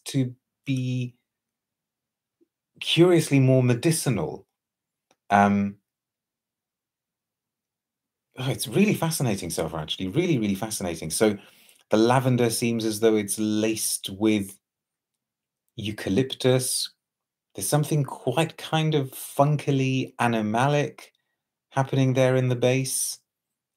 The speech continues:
Um, yeah, it somehow manages to be classical and modern at the same time,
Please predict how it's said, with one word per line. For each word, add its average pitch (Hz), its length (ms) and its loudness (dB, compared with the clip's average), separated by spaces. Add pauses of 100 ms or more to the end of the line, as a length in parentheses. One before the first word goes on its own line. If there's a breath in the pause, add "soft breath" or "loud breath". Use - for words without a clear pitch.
(140)
Um, 110 500 4 (2000)
yeah, 143 220 -2
it 120 120 -2
somehow 185 300 2
manages 156 460 0
to 131 80 -6
be 120 420 0 (2000)
classical 139 520 0
and 120 140 0
modern 127 300 2
at 98 120 -2
the 101 80 -6
same 113 360 -2
time, 92 500 -4